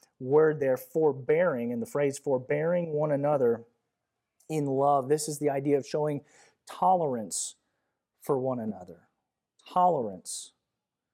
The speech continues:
toward one another in love. Humility, gentleness, and patience are reflect-, reflected in a forbearing or a tolerant love. Not tolerance in the way of, "Oh, you can just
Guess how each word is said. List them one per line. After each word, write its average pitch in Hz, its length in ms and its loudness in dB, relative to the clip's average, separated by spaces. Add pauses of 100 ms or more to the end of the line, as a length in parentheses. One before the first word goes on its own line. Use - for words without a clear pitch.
(460)
toward 131 300 -2
one 120 160 -4
another 113 400 -4
in 120 260 -4
love. 120 340 -2 (1200)
Humility, 170 560 2
gentleness, 151 640 -2
and 135 120 -6
patience 170 500 0
are 131 80 0
reflect-, 160 600 -2 (220)
reflected 139 840 -2 (460)
in 135 140 -4
a 131 120 -2
forbearing 127 760 -2
or 127 200 -6
a 120 60 -4
tolerant 147 580 -6
love. 135 220 0
Not 196 320 -2
tolerance 185 560 0
in 170 80 -4
the 156 80 -2
way 160 280 2
of, 151 300 0
"Oh, 175 160 8
you 190 200 -2
can 185 180 -2
just 165 320 0